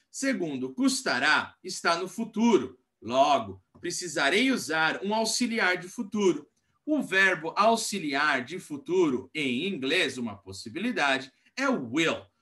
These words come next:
Portanto, nessa frase, nós utilizaremos o auxiliar will para nós passarmos esta frase para o inglês. Lembre-se, se eu estou passando de português para o inglês,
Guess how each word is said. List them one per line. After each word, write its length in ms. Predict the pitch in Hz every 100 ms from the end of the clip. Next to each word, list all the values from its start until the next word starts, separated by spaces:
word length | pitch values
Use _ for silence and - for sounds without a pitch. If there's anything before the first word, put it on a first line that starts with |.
| _
Portanto, 500 | - 269 190 170 165
nessa 320 | 160 220 220 147
frase, 520 | - 151 147 131 127
nós 360 | 147 208 226
utilizaremos 840 | 208 - 185 160 151 156 220 247 202
o 80 | 180
auxiliar 720 | 180 - 160 135 113 98 -
will 480 | 135 170 190 98 98 _ _ _
para 140 | 214 196
nós 220 | 185 -
passarmos 760 | 226 214 - 175 151 156 165 -
esta 280 | 185 - 196
frase 480 | - 143 131 131
para 300 | 143 139 139
o 60 | 156
inglês. 640 | 175 131 131 131 95 - _ _
Lembre-se, 560 | 147 165 120 110 - 95 _ -
se 120 | 131
eu 40 |
estou 220 | 127 240
passando 460 | 240 240 - 175 156
de 100 | 131
português 640 | 131 113 104 98 196 240
para 120 | - 262
o 20 |
inglês, 440 | 240 156 143 -